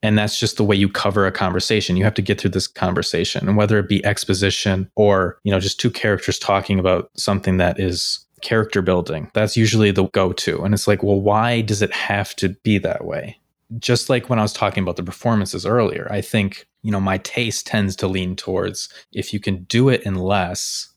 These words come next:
that's what you should do. If shooting it in this way is supporting your themes, your character building,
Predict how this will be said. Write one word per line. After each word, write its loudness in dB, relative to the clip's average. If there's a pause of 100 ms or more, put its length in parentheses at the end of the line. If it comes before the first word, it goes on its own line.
that's 0
what -6
you -4
should -6
do. -10 (420)
If 0
shooting 2
it 2
in 6
this 2
way 2 (120)
is 2
supporting 2 (100)
your 2
themes, 2
your -2
character 0
building, 4